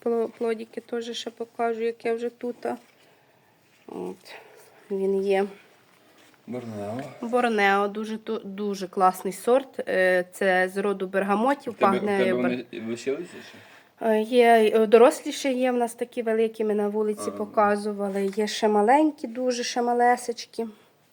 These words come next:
Speaker 1: Воно ще все, знаєте, ще дуже малесечки є. Того, що цей. Так,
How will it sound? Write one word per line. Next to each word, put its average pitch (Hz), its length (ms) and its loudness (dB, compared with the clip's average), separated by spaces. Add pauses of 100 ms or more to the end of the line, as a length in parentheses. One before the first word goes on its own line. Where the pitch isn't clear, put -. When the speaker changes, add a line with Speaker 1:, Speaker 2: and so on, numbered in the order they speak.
(100)
Speaker 1:
Воно 359 180 8
ще 392 140 -2
все, 311 300 0
знаєте, 220 340 2
ще 233 160 -6
дуже 226 260 -4
малесечки 285 680 -4
є. 277 300 -4 (880)
Того, 233 320 -2
що 233 360 -6
цей. 180 300 -6 (640)
Так, 185 340 2